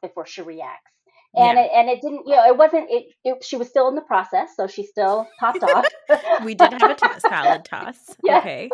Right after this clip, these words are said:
Speaker 1: <laughs> we did. <laughs> Um, but then this season, I'm seeing it even more. So I'm, I'm actually, I, I feel like we're seeing a,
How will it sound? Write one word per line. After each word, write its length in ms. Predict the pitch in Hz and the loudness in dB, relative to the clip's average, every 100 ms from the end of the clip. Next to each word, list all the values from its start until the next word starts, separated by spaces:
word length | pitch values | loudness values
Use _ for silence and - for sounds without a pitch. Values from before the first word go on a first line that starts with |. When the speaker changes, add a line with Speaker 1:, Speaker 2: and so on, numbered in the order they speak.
| 466 | -4
Speaker 1:
<laughs> 140 | 370 | 0
we 80 | 427 | 0
did. 480 | 508 571 - - - 415 427 - | 0 -4 -2 0 0 -2 -4 -2
<laughs> 180 | - - _ - - - - _ - - - - - 640 339 - 233 | -2 -6 _ -16 -16 -6 -6 _ -6 -6 -8 -8 -8 -8 -8 -4 4
Um, 380 | 233 226 220 - _ _ 208 | 6 6 2 -8 _ _ -4
but 160 | 320 277 | -4 2
then 260 | 254 233 226 185 | 2 2 -4 -2
this 200 | 247 - | -2 -2
season, 280 | 269 247 220 | -10 -10 -8
I'm 100 | 202 | -10
seeing 260 | - 208 190 | -10 -10 -10
it 80 | 165 | -10
even 260 | 160 156 | -12 -14
more. 220 | 160 117 - - | -10 -10 -12 -12
So 380 | 226 202 185 - | -6 -2 -2 0
I'm, 180 | 196 190 | -2 -2
I'm 140 | 185 | -4
actually, 320 | 185 180 - - | -4 -6 -8 -4
I, 340 | 185 - 226 | -4 0 0
I 20 | 247 | 0
feel 180 | 220 | -4
like 160 | 185 170 | -6 -6
we're 80 | 185 | -8
seeing 320 | 170 208 185 | -16 -12 -10
a, 140 | 165 | -8